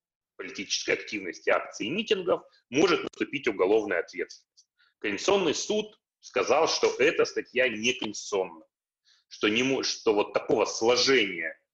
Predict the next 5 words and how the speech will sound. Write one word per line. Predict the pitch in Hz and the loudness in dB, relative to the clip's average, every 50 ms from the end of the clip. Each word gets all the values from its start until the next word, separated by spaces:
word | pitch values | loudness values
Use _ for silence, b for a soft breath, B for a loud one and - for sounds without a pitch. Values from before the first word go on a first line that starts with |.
| _ _ _ _ _ _ | _ _ _ _ _ _
усиления, | - - - - 277 262 262 127 107 95 90 85 85 82 80 80 | -8 -4 -2 -2 0 2 2 2 2 0 -2 -4 -4 -4 -4 -4
э, | - - _ - 87 85 82 80 80 80 - | -6 -8 _ -10 -8 -8 -6 -6 -6 -4 -2
административ-, | 95 98 101 107 104 101 - - - 117 104 - - 117 101 | -2 -2 -2 -2 -4 -6 -4 -4 -4 -4 -4 -6 -10 -12 -12
и | 101 95 | -12 -12
пере-, | - - 117 113 110 - - _ _ - 110 101 98 | -6 -4 -4 -4 -4 -6 -14 _ _ -20 -18 -18 -18